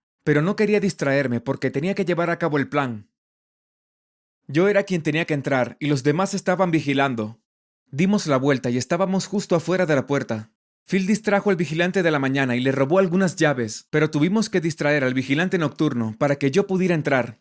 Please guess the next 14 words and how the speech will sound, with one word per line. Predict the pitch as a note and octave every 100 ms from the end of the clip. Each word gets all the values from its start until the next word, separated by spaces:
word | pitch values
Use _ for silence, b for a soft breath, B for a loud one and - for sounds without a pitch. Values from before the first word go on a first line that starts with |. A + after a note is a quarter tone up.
| _
Phil | - G3 G3+
y |
los | G3 -
muchachos | D3 C3 D3 C3 G#2+
tomaron | C#3 C#3+ F3+ F3+
piedras | F#3 F#3+ F3+ F3
y |
las | D3+ D3
arrojaron | C3+ C3+ F3+ F#3+
frente | F3 E3+ D3
a |
donde | D3 C#3+ C#3+
estábamos | - F#3+ G3 G3
parados. | - C#3 C3 A2 G2+ -